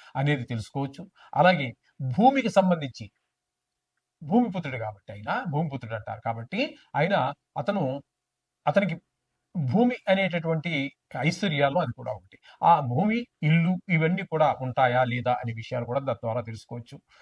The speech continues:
అలాగే యుద్ధం, ఎవరితో మాట్లాడినా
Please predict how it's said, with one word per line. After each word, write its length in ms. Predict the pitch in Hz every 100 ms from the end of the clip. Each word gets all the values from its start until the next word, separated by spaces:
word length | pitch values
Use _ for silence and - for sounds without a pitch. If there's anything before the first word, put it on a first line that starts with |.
| -
అలాగే 360 | - 151 160 123 117 _ _ -
యుద్ధం, 420 | 135 165 156 165 - _ _ -
ఎవరితో 340 | 180 233 233
మాట్లాడినా 520 | 196 160 165 151 143